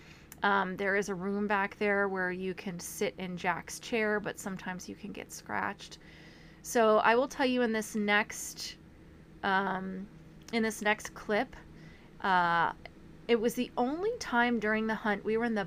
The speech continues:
back, back room of the first floor, and it was a big, massive room,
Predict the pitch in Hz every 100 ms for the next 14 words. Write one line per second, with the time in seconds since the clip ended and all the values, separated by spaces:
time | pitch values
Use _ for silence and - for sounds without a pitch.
0 | - 220 208 214 - - - - 202 196
1 | 185 - - 196 190 180 180 180 - -
2 | - - - 202 190 185 190 175 - -
3 | - - - - - - - - - -
4 | 208 196 - 196 185 185 - 208 202 202
5 | 202 220 226 226 202 185 190 - 214 196
6 | 202 196 190 196